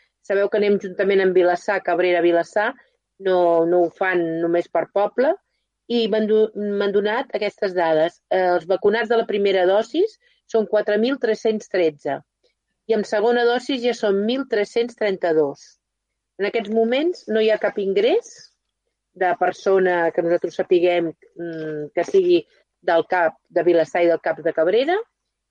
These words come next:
i dius que la uci que pa-, les ucis que pertanyen a lo que és la nostra comarca,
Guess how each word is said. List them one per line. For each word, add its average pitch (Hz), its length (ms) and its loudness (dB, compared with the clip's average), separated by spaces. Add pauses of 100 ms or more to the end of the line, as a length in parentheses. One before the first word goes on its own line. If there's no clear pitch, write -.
(160)
i 254 320 -2
dius 220 360 0 (180)
que 208 120 -2 (360)
la 170 160 0
uci 208 400 0
que 170 160 -6
pa-, - 160 -6 (240)
les 165 400 -2
ucis 226 380 -4
que 175 100 -6
pertanyen 185 600 -4 (260)
a 175 80 -2
lo 175 80 0
que 196 100 -2
és 190 80 -4
la 190 140 -2
nostra 196 260 -4
comarca, 214 540 -4